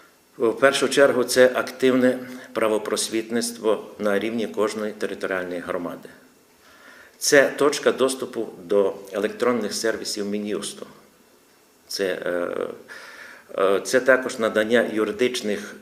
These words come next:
консультацій, безоплатної первинно-, е, первинної правової допомоги. Це прийняття заяв для надання вторинної правової допомоги. Це також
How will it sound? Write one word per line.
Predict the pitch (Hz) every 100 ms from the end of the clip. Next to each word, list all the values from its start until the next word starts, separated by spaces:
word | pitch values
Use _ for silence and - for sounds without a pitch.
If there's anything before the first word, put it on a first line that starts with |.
| -
консультацій, | 104 107 101 101 78 -
безоплатної | 80 87 90 104 110 110 107
первинно-, | 107 98 101 90 85
е, | 80 90
первинної | 69 - 104 101 104 90 82
правової | 87 85 85 85
допомоги. | 85 82 82 78 78 - - - -
Це | - 123 123
прийняття | - - 113 117 - 123 123
заяв | 107 104 107 120 113 - -
для | 98 104
надання | 104 101 101 104 110
вторинної | 104 110 104 92 85
правової | - 80 82 82 80 80
допомоги. | - - 82 78 - - - - -
Це | - 104
також | 123 123 117